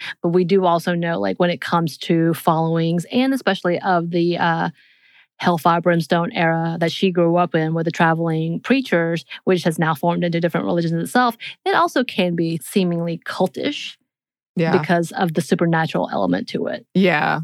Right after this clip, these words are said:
Speaker 2: And, and that's another, which we keep saying, but I just know that this is such a, like, fine line of some people would call this a cult and other people wouldn't. And sometimes that line for some people can be,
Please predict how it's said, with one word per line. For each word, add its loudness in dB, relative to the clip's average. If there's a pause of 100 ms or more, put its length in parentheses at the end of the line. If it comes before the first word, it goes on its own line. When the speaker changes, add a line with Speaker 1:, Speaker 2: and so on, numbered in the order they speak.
(140)
Speaker 2:
And, 0
and 0
that's -4 (100)
another, 0 (1300)
which -2
we 2
keep -2
saying, 2
but -2
I 2
just -4
know 4
that 0
this -2
is -4
such -2
a, 4 (100)
like, -2
fine 0
line 0
of -2 (600)
some 0
people 0
would 0
call 0
this -4
a -4
cult 0
and -8
other -2
people -4
wouldn't. 0
And -4
sometimes 0
that 0
line 0
for -8
some -4
people 0
can -4
be, -2